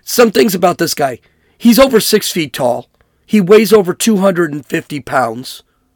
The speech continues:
He looks like a dude. All, this guy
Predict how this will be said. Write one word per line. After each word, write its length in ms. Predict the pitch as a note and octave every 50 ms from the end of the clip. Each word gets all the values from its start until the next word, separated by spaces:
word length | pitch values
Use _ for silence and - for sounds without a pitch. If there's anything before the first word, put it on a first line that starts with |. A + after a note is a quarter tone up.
| _ _ _ _ _ _ _ _
He 160 | _ - A3 G3+
looks 320 | F#3+ G3+ A#3 A3 - -
like 220 | G3+ F3+ D3 -
a 80 | D#3 C3+
dude. 320 | A#2+ C3+ B2 - - _ _ _ _ _ _ _ _ _ _ _ _ _ _ _ _ _ _ _ _ _ _ _ _ _ _ _ _ _ _ _ _ _ _ _ _ - _ -
All, 260 | F#3 G3+ A#3 B3 - -
this 300 | D#3+ C#3+ A3 B3+ A#3+ -
guy 300 | A#3+ A#3 A#3 A3 F3+